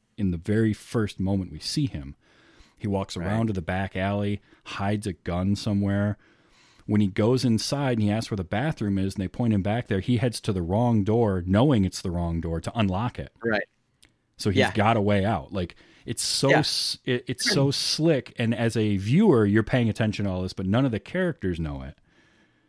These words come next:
Speaker 2: Yeah.
Speaker 1: And then there's that great moment where Deidre walks up to the door and she realizes it's already unlocked.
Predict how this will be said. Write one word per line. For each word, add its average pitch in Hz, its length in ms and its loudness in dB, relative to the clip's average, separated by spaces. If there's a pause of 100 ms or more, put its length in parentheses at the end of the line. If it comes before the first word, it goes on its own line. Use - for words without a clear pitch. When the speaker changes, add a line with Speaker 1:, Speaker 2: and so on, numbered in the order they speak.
(160)
Speaker 2:
Yeah. 98 320 2 (480)
Speaker 1:
And 117 480 4
then 127 140 6
there's 117 180 6
that 113 160 2
great 120 220 6
moment 120 300 4
where 101 100 0
Deidre 107 340 2
walks 98 300 -2
up 95 120 -4
to 98 100 -8
the 90 60 -4
door 107 420 4
and 95 180 -4
she - 120 -4
realizes 101 500 0
it's 101 120 -4
already 107 300 4
unlocked. 104 720 -2